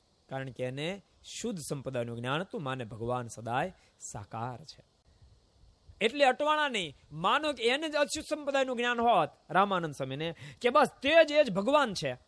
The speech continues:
તો એ આત્માનંદ સ્વામીને શિષ્ય બનીને રહ્યા હોત. રહ્યા હોત કે ન રહ્યા હોત? ન રહ્યા. હું કામ ન રહ્યા? તો કે એને ખબર પડે કે આટલા લેવલ સુધી પહોંચેલ છે, આના પર હવે મને પહોંચાડે એમ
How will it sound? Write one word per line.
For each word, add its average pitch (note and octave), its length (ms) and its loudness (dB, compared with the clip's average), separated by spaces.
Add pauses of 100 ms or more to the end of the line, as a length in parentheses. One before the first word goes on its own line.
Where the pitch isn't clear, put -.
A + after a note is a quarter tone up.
(840)
તો E3 80 0
એ D#3+ 40 4
આત્માનંદ E3+ 440 0
સ્વામીને D#3 240 -6
શિષ્ય D#3 300 -4
બનીને A2+ 280 -6
રહ્યા A#2 160 -4
હોત. G2+ 140 -14 (120)
રહ્યા D#3 220 2
હોત F#3+ 160 2
કે C#3+ 100 -2
ન B2 80 -6
રહ્યા A2 260 -6
હોત? G2+ 120 -10 (720)
ન C3 140 0
રહ્યા. A#3+ 320 8
હું A#3+ 100 4
કામ B3 200 0
ન A#3 60 -4
રહ્યા? F#3+ 340 0 (1000)
તો B2+ 80 -4
કે B2 100 -4
એને C#3+ 120 -4
ખબર F3 360 0
પડે A#2+ 240 -2
કે B2+ 120 -8
આટલા E3+ 400 -2
લેવલ C#3 240 0
સુધી C3 180 -4
પહોંચેલ A#2+ 400 -6
છે, A2+ 120 -12
આના B2+ 240 -4
પર C3+ 260 -2
હવે C3 160 -2
મને C3 200 -6
પહોંચાડે A#2+ 480 -4
એમ A2 300 -2